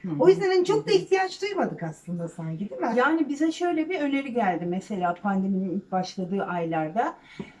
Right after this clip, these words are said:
Speaker 1: Ee, "Uzaktan eğitim, yaratıcı dramaya lütfen devam edin." dendi. Çok talep geldi.
Speaker 2: Evet.
Speaker 1: Fakat bunun asla faydalı olmayacağını düşünüyorum. Tabii ki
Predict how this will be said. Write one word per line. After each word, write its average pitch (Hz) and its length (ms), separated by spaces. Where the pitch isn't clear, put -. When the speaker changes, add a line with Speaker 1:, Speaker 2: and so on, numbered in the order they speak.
Speaker 1:
Ee, 208 800
"Uzaktan 262 560
eğitim, 294 460
yaratıcı 262 580
dramaya 254 420
lütfen 262 420
devam 226 360
edin." 185 300
dendi. 180 300
Çok - 300
talep 233 340
geldi. 185 500
Speaker 2:
Evet. 208 160
Speaker 1:
Fakat 302 360
bunun 285 400
asla 277 440
faydalı 247 500
olmayacağını 202 680
düşünüyorum. 190 680
Tabii 208 260
ki 196 240